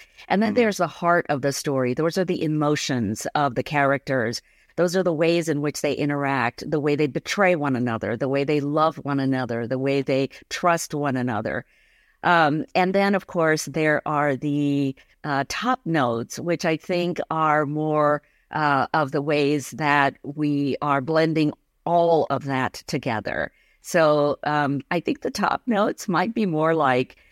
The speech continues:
Speaker 1: uh, tics that we all have in our writing, uh, trying to get rid of those. Those might be grammar. Those might be,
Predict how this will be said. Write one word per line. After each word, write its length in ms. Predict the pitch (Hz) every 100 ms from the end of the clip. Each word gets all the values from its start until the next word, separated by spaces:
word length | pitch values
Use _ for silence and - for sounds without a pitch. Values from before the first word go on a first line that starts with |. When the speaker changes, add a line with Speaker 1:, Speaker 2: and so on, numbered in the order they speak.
| -
Speaker 1:
uh, 380 | - 139 131 131 -
tics 500 | - 233 165 - -
that 200 | 151 113
we 140 | 151
all 180 | 139 131
have 240 | 156 135
in 160 | 127 135
our 180 | 120 120
writing, 480 | 120 101 104 87 127 - -
uh, 240 | 143 135 135
trying 260 | 143 147
to 60 | 143
get 200 | 143 127
rid 160 | 139 135
of 120 | -
those. 340 | 110 98 98
Those 320 | 135 147 147
might 240 | 151 143 139
be 160 | 147 127
grammar. 640 | 147 147 139 131 92 -
Those 240 | 135 127
might 300 | 147 139 135
be, 360 | 135 131 131